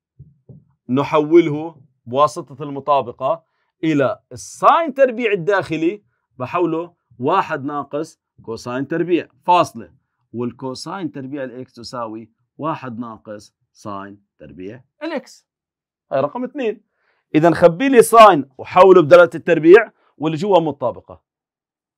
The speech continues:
ثم الخطوة الأخيرة رقم ثلاثة. ثالثًا نفرض يو الساين أو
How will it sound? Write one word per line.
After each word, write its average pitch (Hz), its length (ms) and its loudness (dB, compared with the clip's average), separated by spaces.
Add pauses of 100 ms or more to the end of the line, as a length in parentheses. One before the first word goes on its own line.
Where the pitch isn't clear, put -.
(500)
ثم 185 260 -2
الخطوة 135 360 -4
الأخيرة 127 560 -10 (220)
رقم 135 400 -6
ثلاثة. 117 560 -10 (1080)
ثالثًا 151 580 2 (1000)
نفرض 180 640 2 (1600)
يو 180 500 -2 (1000)
الساين 165 600 2 (1300)
أو 160 380 4